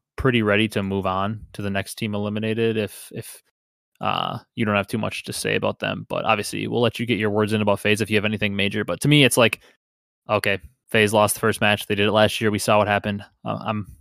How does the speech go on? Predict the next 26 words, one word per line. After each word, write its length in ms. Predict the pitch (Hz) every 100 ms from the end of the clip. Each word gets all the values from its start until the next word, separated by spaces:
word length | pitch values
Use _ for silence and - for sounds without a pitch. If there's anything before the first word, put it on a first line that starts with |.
| _ _ -
my 80 |
level 240 | 110 117 127
of 100 | -
concern 340 | 117 117 113
for 100 | 120
them 240 | 117 113 107 _ _ -
is 320 | 110 101 107 _ 110
zero 420 | 101 101 95 98
until 200 | 95 101
I 80 | 98
see 120 | 110
them 140 | 110
actually 240 | 107 - -
start 160 | 117
to 80 | -
struggle 420 | - 107 107 104
in 140 | 104 107
real 240 | 107 95
matches, 340 | 50 - -
which 120 | - 104
I 40 |
don't 180 | - -
think 140 | -
they're 140 | - 50
gonna 160 | -
do. 160 | -